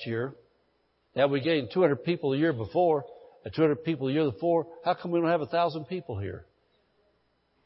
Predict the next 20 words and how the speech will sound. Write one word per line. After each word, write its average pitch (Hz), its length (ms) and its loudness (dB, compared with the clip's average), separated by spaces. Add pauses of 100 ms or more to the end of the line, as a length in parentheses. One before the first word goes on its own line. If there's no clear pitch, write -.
(300)
'Cause 123 240 2
a 123 40 -6
bunch 165 200 6
of - 60 -16
people 175 240 -2
went 185 180 0
back. 208 280 0 (680)
They 131 100 2
went 147 220 0
back 156 280 6
to 165 120 4
the 175 80 2
world. 175 460 2 (360)
And 165 140 4
so 180 160 2
stop 226 340 4
to 185 80 0
think 214 280 2
about 156 320 8
it 160 120 0